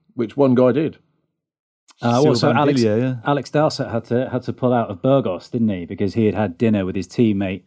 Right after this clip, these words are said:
Speaker 2: the night before he pulled out, and
Speaker 3: Yeah.
Speaker 2: his teammate had been
Speaker 1: Really?
Speaker 2: in close contact with, uh, another rider who had, who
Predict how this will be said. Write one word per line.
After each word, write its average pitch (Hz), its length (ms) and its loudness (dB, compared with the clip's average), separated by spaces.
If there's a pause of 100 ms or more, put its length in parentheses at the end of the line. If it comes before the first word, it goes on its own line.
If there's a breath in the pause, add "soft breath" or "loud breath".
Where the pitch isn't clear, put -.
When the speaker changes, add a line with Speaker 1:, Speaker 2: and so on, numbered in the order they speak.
Speaker 2:
the 107 100 -6
night 104 260 -2
before 104 340 -6
he 101 100 -6
pulled 98 280 -8
out, 104 220 -4
and 110 80 0
Speaker 3:
Yeah. 113 140 0
Speaker 2:
his 113 80 -8
teammate 98 420 -2
had - 180 -12
been 98 300 -6 (140)
Speaker 1:
Really? 113 320 0
Speaker 2:
in 101 100 -2
close 107 240 -2
contact 104 600 -6
with, 98 340 -2 (380)
uh, 104 260 -2
another 110 320 2
rider 98 360 -2
who 98 220 -2
had, 95 200 -6 (100)
who 104 300 -2